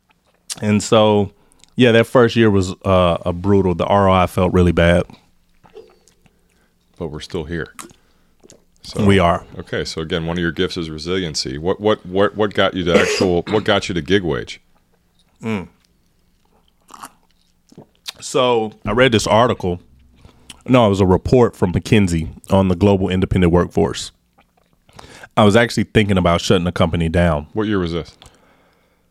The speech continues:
Speaker 1: Um,
Speaker 2: It was obviously pre-covid.
Speaker 1: <coughs> Oh, yeah. Twenty sixteen.
Speaker 2: Okay.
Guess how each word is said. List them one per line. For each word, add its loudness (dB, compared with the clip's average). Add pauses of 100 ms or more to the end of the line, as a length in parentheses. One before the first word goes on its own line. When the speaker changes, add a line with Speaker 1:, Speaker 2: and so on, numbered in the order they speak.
(380)
Speaker 1:
Um, -18
Speaker 2:
It -10
was -4
obviously -2
pre-covid. -6 (280)
Speaker 1:
<coughs> 2 (320)
Oh, 0
yeah. 0 (380)
Twenty 4 (1400)
sixteen. -2 (880)
Speaker 2:
Okay. -12